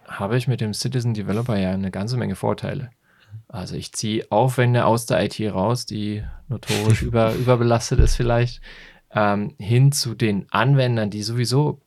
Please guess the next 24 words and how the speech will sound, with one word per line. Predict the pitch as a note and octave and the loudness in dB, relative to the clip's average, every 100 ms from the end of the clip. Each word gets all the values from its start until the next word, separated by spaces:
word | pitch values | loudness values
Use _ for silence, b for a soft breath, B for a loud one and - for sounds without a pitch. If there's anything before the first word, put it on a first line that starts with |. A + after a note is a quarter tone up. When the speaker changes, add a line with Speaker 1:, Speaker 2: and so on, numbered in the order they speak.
| _ | _
Speaker 1:
am | A2 | -4
besten | G#2+ C3+ - A2+ | 0 -2 -2 -6
wissen, | B2 B2+ | -2 -2
was | A2+ | -2
sie | A2 | -6
brauchen. | F#2 G2+ B2 A#2+ B2+ B | -4 -2 -2 -2 -4 B
Speaker 2:
Hm. | G2+ B B B B _ _ | -8 B B B B _ _
Speaker 1:
Ähm, | - G3 - _ _ _ _ | -8 -6 -10 _ _ _ _
jetzt | - A2+ | -8 -2
hast | B2 - | -2 0
du | |
gesagt, | C3 B2 A#2+ | 0 2 0
es | B2+ | 0
gibt | A#2+ | -2
Videos. | A#2 A#2+ A#2 G2+ - - - - | 0 2 2 2 -2 -8 -12 -10
Äh, | A2 | -4
wir | G#2 G#2+ G#2 A2 | -2 -2 -2 -4
haben | G#2+ B2+ | -2 0
gesagt, | A2+ A#2+ A2+ | 0 -2 -2
man | A#2+ A2 | -4 -2
braucht | G#2 A2+ | 0 0
eine | A#2+ G#2 | 0 -4
gewisse | G#2+ A2+ A#2+ | -2 -2 0
Motivation. | A2+ A2 G#2 F#2 A#2 A2 | 0 2 0 0 -2 -4